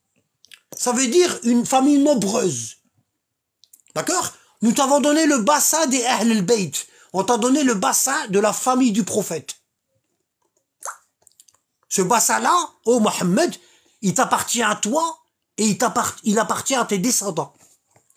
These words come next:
et à ta fille Fatima. C'est quoi ce bassin-là ? Ben, le jour du jugement dernier,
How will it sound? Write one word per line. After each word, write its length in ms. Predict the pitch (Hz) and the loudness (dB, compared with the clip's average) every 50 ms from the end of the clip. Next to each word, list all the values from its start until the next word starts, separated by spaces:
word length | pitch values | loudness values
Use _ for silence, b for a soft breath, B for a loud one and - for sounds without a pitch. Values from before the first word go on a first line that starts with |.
| b b b b | b b b b
et 120 | - 175 | -4 -4
à 60 | 196 196 | -2 0
ta 140 | 190 165 | -2 -2
fille 180 | 151 - 277 269 | -2 0 -2 -2
Fatima. 560 | - - 247 233 - 220 190 165 147 131 - _ _ _ _ _ _ _ _ _ _ _ _ _ | 0 0 -2 -2 0 -2 -4 -2 -4 -8 -12 _ _ _ _ _ _ _ _ _ _ _ _ _
C'est 240 | - - 330 311 | -4 -2 -2 -2
quoi 200 | - 269 320 349 | -4 -2 -2 -2
ce 120 | 339 - 320 | -2 -2 -2
bassin-là ? 600 | 254 294 285 277 - 294 285 285 294 302 302 294 B B B B B B | 0 0 0 0 0 -2 -2 -2 -2 -4 -6 -10 B B B B B B
Ben, 140 | 165 208 240 | -2 0 2
le 120 | 247 254 | 2 2
jour 220 | 220 214 285 320 | 2 2 0 0
du 80 | 254 226 | 0 0
jugement 220 | 233 247 269 269 | 2 2 2 2
dernier, 400 | 247 247 247 233 247 247 254 285 | 2 0 0 0 -2 -2 -2 -2